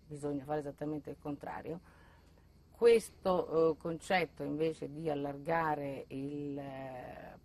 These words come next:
progetto a tutta l'Europa ha permesso agli autori di muoversi molto liberamente, che gli attori siano stati francesi o italiani o potevano essere di altre nazionalità,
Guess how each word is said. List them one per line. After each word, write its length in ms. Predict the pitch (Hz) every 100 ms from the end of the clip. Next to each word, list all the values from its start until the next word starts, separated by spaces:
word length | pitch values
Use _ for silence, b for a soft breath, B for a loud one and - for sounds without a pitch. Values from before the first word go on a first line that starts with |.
| 143
progetto 760 | 151 156 165 151 - - 120
a 100 | 139 -
tutta 280 | 180 - 160
l'Europa 720 | 175 220 208 208 - 226 220 -
ha 160 | - 139
permesso 600 | - 180 196 135 143 -
agli 100 | 262
autori 320 | 147 - 220
di 60 | 180
muoversi 400 | 170 180 - 208
molto 400 | 220 285 285 -
liberamente, 560 | 240 233 247 208 147 151
che 60 |
gli 80 | 165
attori 340 | 165 - 214
siano 240 | 202 190 190
stati 340 | - 202 -
francesi 640 | - 170 175 196 170 143
o 80 | 147
italiani 600 | 147 175 180 180 160 147 143 B B
o 140 | - 156
potevano 460 | 170 190 190 175
essere 340 | 196 196 185 180
di 100 | 185
altre 260 | 190 185
nazionalità, 640 | 190 185 208 214 226 247